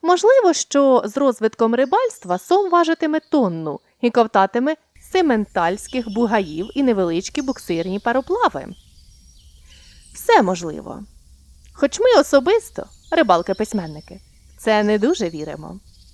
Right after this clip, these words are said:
Радянському письменникові не до лиця, м'яко кажучи, перебільшувати.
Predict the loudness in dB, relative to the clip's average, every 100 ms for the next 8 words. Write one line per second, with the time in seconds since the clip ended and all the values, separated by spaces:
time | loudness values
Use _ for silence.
0 | -20 -20 -20 -20 -12 0 4 4 4 2
1 | 2 0 2 2 0 -2 0 0 0 -4
2 | -4 -6 -8 -12 -16 -2 2 4 4 4
3 | 4 2 -2 -2 0 2 0 0 -2 0
4 | -2 -2 -4 4 4 4 2 0 -4 -4
5 | _ -20 -2 0 2 0 -6 -8 -12 -14
6 | -20 -20 -20